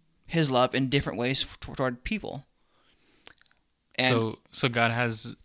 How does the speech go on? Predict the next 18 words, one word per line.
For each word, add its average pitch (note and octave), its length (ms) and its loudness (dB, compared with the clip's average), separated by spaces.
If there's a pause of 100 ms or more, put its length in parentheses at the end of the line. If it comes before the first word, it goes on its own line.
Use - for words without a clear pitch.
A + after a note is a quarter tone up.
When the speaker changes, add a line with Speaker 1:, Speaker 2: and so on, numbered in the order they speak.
(1800)
Speaker 2:
and C3 120 0
this C3+ 160 2
is, E3 140 2
like, A#2+ 200 4
not B2 220 4
unique, A#2+ 320 -2
right? A2+ 220 -4
Because A#2 280 -2
in A2+ 60 -2
the A2 100 0
Old A#2 180 0
Testament, A2+ 420 0
right, A2 160 0
he A#2 100 -2
had A2 100 0
Israel. G#2 540 -6 (800)
Speaker 1:
Yes. B2+ 680 2 (200)
God, D3+ 440 8